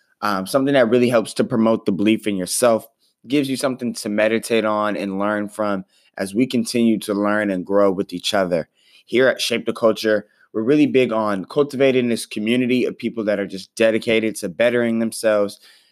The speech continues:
dedicated to walking on their purpose, and honestly dedicated to learning from the less-, the many lessons that life deals out. And we also like to follow the model of each one teach one.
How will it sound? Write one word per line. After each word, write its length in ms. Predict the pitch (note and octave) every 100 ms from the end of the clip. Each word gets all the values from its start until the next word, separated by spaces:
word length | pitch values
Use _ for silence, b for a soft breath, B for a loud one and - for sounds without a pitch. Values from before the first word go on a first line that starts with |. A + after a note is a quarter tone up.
| _
dedicated 600 | - C3 C3+ C3+ B2 A#2
to 100 | -
walking 360 | G#2+ A2 A2+ A#2
on 120 | A2
their 120 | A2
purpose, 500 | - A2 G#2 A2 G#2
and 100 | A2
honestly 360 | G#2+ C#3 - B2
dedicated 600 | G2 A2+ A2 A2+ A2 G#2
to 320 | - A2 G2+ - _ _ _ _ _ _
learning 420 | A2+ D3 D3 B2
from 220 | G#2+ A#2+ A#2+
the 60 |
less-, 320 | A2 A2+ A#2
the 140 | - G#2+
many 280 | A2+ A#2+ A2
lessons 520 | A2 G#2+ G#2 F#2+ -
that 120 | F2+
life 260 | F#2+ F#2+ -
deals 360 | - G2+ G2+ F2+
out. 240 | G2+ F2+ - _ _ _ _ _ _ _ _ _ -
And 100 | C3
we 120 | C#3+
also 240 | C3+ D3+ D3
like 220 | B2 A#2
to 80 | A2+
follow 460 | G#2+ G#2 G#2 - _
the 140 | F#2+ G#2
model 380 | G2+ G2 G2
of 140 | F#2+ - C3+
each 200 | C#3+ C#3
one 220 | B2+ A#2
teach 340 | - B2 A#2
one. 280 | G#2+ F2+